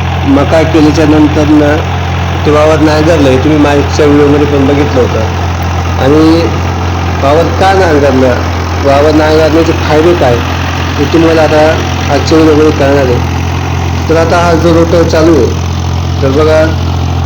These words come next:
धूळ उडत नाही आहे, म्हणजे वावर अजून पण वाळलेलं नाही किंवा सुकेल नाही आहे. आणि रोटर मारल्याच्या नंतर ना किती खोल गेलं आहे, म्हणजे वावर किती भुसभुशीत झालं आहे, हे पण मी तुम्हाला आता दाखवतो आहे.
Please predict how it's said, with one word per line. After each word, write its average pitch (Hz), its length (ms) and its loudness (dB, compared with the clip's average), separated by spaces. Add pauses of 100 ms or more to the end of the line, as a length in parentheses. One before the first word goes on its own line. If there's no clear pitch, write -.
(120)
धूळ 175 260 2
उडत 170 260 2
नाही 170 140 2
आहे, 147 100 2
म्हणजे 147 220 2
वावर 156 360 2
अजून 156 400 2
पण 165 280 2 (640)
वाळलेलं 156 420 2
नाही 165 140 2
किंवा 165 180 0
सुकेल 156 340 0
नाही 151 180 4
आहे. - 960 -6
आणि 170 400 0 (680)
रोटर 160 340 2
मारल्याच्या 170 500 2
नंतर 165 400 2
ना 147 160 2 (1040)
किती - 300 2
खोल 175 240 2
गेलं 170 260 2
आहे, 110 280 -4
म्हणजे 135 260 -2
वावर 156 420 2
किती 170 280 0
भुसभुशीत 147 460 -2
झालं 139 240 0
आहे, - 760 -6
हे 143 200 0
पण 165 100 2
मी 156 120 2
तुम्हाला 160 240 0
आता 139 120 0
दाखवतो 139 420 0
आहे. 120 100 0